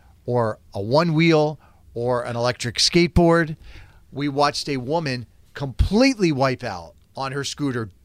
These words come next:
dead in front of us walking back yesterday. And she was driving like a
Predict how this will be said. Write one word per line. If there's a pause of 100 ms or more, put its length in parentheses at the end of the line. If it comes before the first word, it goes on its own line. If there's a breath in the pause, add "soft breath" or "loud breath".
dead
in
front
of
us
walking
back
yesterday. (380 loud breath)
And
she
was
driving
like
a